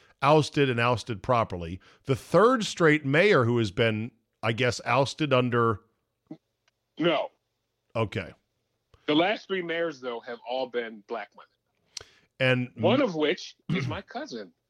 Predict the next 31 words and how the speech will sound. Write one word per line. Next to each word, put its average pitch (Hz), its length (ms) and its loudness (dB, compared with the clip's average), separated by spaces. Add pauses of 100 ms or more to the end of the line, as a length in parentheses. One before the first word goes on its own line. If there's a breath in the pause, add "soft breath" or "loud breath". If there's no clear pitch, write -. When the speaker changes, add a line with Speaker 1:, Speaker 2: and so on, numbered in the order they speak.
(120)
Speaker 1:
Oh, 160 200 2
okay. 107 280 -2 (440)
Did, 151 260 0 (140)
but 143 180 2
didn't 185 300 4
the 170 100 2
last 160 400 2
three 156 160 -2
mayors 143 460 0
resign 120 640 -2
in 107 120 -6
shame 123 440 -4
somewhat 127 480 -4 (160)
or 104 140 -6
somehow? 113 340 -4
Speaker 2:
No, 143 220 2
she, - 260 -4 (120)
Sheila 190 400 0
Dixon, 120 720 -8
who 92 180 -2
was - 180 -2
the 123 60 -6
Speaker 1:
Oh. - 20 -6
Speaker 2:
mayor 131 320 -4
before 135 360 -6
my 131 160 -4
cousin 123 440 -8
Stephanie 127 580 -10
Rawlings 117 480 -4
Blake, 101 340 -10 (240)
Speaker 1:
Yeah. 90 180 -10